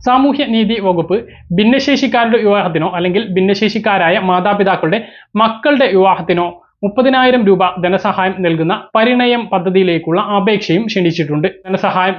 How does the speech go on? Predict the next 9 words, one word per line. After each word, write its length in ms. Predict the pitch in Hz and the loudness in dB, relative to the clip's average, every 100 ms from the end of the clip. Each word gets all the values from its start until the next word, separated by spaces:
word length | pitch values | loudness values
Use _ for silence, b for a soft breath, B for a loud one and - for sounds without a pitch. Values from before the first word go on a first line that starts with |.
| 185 | -2
ലഭിക്കുന്നതിന് 600 | 170 196 185 156 156 214 - B - | 0 0 -2 0 0 -2 -6 B -2
വിവാഹം 400 | 196 185 175 160 156 - | 2 4 2 0 -4 -4
അല്ലെങ്കിൽ 300 | 170 170 180 - 190 | -2 0 -2 -4 -4
നിക്കാഹ് 420 | 185 - 196 196 202 | -4 0 0 0 -4
കഴിഞ്ഞ് 320 | 190 185 185 190 247 B B - | -2 0 0 0 -4 B B 0
മൂന്ന് 260 | 208 269 269 | 2 4 4
മാസത്തിനുള്ളിൽ 760 | 185 175 180 196 190 180 208 180 | 2 0 0 0 2 2 2 0
തന്നെ 180 | 165 190 - 175 | 0 -2 -2 -2
അപേക്ഷ 340 | 165 175 - | 0 -2 -4